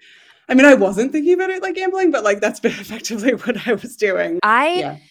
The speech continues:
Speaker 2: sometimes think of this space still like megabucks. Like, you know,
Speaker 1: Mm-hmm.
Speaker 2: my mom would drop me off. You know, we'd be at the gas station. She's like, "Go get
Speaker 1: Mm-hmm.
Speaker 2: ten bucks of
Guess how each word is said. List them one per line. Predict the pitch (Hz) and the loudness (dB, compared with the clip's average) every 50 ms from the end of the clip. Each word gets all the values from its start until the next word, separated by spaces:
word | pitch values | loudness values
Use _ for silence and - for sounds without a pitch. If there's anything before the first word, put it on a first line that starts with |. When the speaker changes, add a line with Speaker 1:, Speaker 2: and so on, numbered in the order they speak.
| _ _ _ _ | _ _ _ _
Speaker 2:
sometimes | - - 220 214 247 214 214 196 - | -6 -4 -4 -2 -2 -4 -6 -6 -8
think | - 196 185 - 185 | -10 -10 -8 -6 -8
of | 175 170 160 | -8 -8 -6
this | - 175 165 - | -8 -8 -8 -8
space | - - - - 175 170 160 - | -10 -14 -12 -10 -10 -10 -10 -12
still | - - - - 175 165 160 160 156 156 156 - - | -14 -12 -8 -4 -4 -2 -2 -2 -4 -6 -8 -10 -10
like | 156 170 156 156 151 _ _ - | -8 -8 -8 -8 -8 _ _ -10
megabucks. | 170 156 151 147 160 156 151 175 185 202 - _ _ _ - - - - - _ _ | -6 -4 -4 -4 -4 -4 -4 -2 -4 -4 -6 _ _ _ -16 -16 -16 -16 -20 _ _
Like, | - 180 165 151 - - _ _ - | -4 -4 -4 -4 -6 -18 _ _ -4
you | 190 180 160 | -2 -2 0
know, | 165 165 165 | 0 0 -2
Speaker 1:
Mm-hmm. | 160 | -2
Speaker 2:
my | 165 165 | -2 -4
mom | 175 175 160 160 170 | -2 -2 -2 -2 -2
would | 175 165 156 | -4 -4 -2
drop | 175 160 - 170 | -2 -4 -4 -4
me | 160 | -4
off. | 156 151 151 160 - _ - | -4 -4 -4 -6 -8 _ -12
You | 202 214 | -8 -6
know, | 185 175 | -4 -2
we'd | 185 175 | -2 -2
be | 190 180 | -2 -4
at | - | -4
the | 180 | -4
gas | 151 160 156 156 | -4 -4 -6 -6
station. | - 180 165 - 185 | -6 -10 -14 -12 -12
She's | 170 - 170 160 170 | -12 -12 -12 -10 -10
like, | 160 156 - | -10 -8 -6
"Go | - - 214 | -4 -4 -2
get | 214 160 156 208 | -2 -2 -2 -2
Speaker 1:
Mm-hmm. | 233 214 | -2 -2
Speaker 2:
ten | - 165 165 160 | -2 -2 -2 -2
bucks | 165 160 208 - - | -4 -4 -4 -6 -4
of | 180 165 156 156 | -4 -4 -4 -6